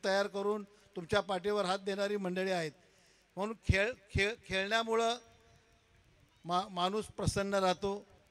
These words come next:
खेळ, खेळाडू वृत्ती ही माणसामध्ये असली तर त्या माणसाला कुठल्याच गोष्टीचं कधी वाईट वाटत नाही.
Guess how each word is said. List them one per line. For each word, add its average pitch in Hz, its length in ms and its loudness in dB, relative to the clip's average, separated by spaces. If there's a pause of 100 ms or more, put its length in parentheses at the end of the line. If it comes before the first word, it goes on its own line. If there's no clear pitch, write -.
(520)
खेळ, 208 220 4 (320)
खेळाडू 240 420 6
वृत्ती 220 540 0 (640)
ही 208 100 0
माणसामध्ये 214 600 0
असली 196 440 0 (360)
तर 185 40 0
त्या 202 180 -2
माणसाला 196 460 0
कुठल्याच 214 440 -4
गोष्टीचं 202 420 -4
कधी 202 220 -2
वाईट 190 300 2
वाटत 160 340 -2
नाही. 131 180 -12